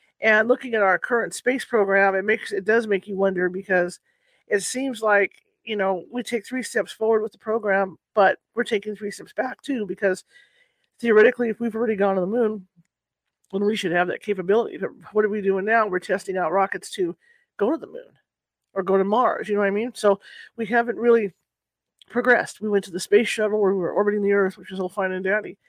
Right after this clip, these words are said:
But now we're going back to the point of where we were with splashdowns and all this. So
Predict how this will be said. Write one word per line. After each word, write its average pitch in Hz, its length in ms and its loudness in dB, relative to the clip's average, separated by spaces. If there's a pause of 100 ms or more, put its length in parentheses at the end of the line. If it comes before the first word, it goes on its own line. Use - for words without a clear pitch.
(240)
But 202 100 -4
now 196 200 2
we're 214 100 4
going 196 240 -2
back 185 240 0
to 196 60 -14
the 185 60 -10
point 180 200 -4
of 170 80 -2
where 185 100 -2
we 175 120 0
were 185 200 0
with 175 160 -6
splashdowns 180 680 -4
and 170 100 -4
all 175 160 -2
this. - 180 -4
So 185 220 -6